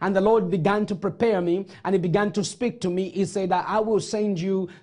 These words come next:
to the nations of the world without you being on the plane." I did not know what that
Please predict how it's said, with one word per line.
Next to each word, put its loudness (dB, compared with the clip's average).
to 0
the 0
nations 0
of 0
the -4
world 0
without 2
you 0
being 0
on 0
the -2
plane." -6
I 0
did 2
not 0
know 4
what 0
that -2